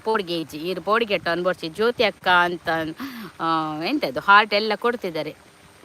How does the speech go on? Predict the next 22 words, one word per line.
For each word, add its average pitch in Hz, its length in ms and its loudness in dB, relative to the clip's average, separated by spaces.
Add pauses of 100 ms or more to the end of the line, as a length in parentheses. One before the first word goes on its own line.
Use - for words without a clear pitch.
(1400)
ಆ, 247 80 -4 (340)
ಗಾಜಣ್ಣ 202 800 2 (600)
ಮಡಿವಾಲ್, 165 720 -4 (1400)
ಓದಿದ್ದು 175 260 -8
ಕರೆಕ್ಟಾ? 170 420 -6
ಗಾಜಣ್ಣ 175 680 -4
ಮಡಿವಾಲ್. 170 520 -4 (560)
"ಹಾಯ್ 349 200 4
ಅಕ್ಕ" 294 140 -4
ಅಂತ 190 180 -2
ಹೇಳ್ತೀರಾ. 165 320 -2
ಹಾಯ್, 277 680 4 (160)
ಎಲ್ಲಿಂದ 302 360 0
ಜಾಯಿನ್ 190 280 -2
ಆದ್ರಿ? 165 240 -4
ನಿಮ್ದು 180 260 -2
ಚಾನಲ್ 254 320 -2
ಇದೆಯಾ 196 340 -2
ಹೇಳಿ 165 360 -4
ಮಡಿವಾಳ್ 156 520 -4
ಅವರೇ. 151 400 -10 (1200)
ಕಾಣದ, 277 440 6